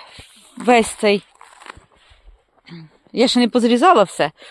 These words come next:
Чому не позрізала? Не кругом є палички. Ну, в-, вказівники. Склерозники, як каже Іван Адамович. Ось,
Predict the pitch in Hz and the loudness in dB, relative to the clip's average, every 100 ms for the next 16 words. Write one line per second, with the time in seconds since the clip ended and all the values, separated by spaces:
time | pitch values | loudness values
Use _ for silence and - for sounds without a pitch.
0 | _ - 269 277 240 247 247 247 311 285 | _ 0 4 4 2 0 0 2 4 4
1 | 240 220 214 190 269 247 196 226 240 220 | 2 0 -6 0 2 2 2 2 2 2
2 | 202 175 160 - - 165 _ - - - | 2 2 0 -6 -14 -16 _ -20 -20 -2
3 | 254 185 156 _ - 175 - 214 208 208 | 2 2 -2 _ -16 -14 0 4 4 4
4 | - 240 254 247 - 160 - - _ _ | 2 4 4 4 2 -4 -4 -20 _ _
5 | _ - - 311 330 294 226 202 190 185 | _ -8 4 6 6 6 4 2 -4 -4
6 | 180 - 190 185 180 175 170 170 170 165 | -4 -2 -2 -2 -2 -4 -2 -4 -2 -4
7 | 165 165 160 - _ _ _ _ _ - | -4 -8 -10 -18 _ _ _ _ _ -20
8 | - - 180 165 | -20 -12 -8 -8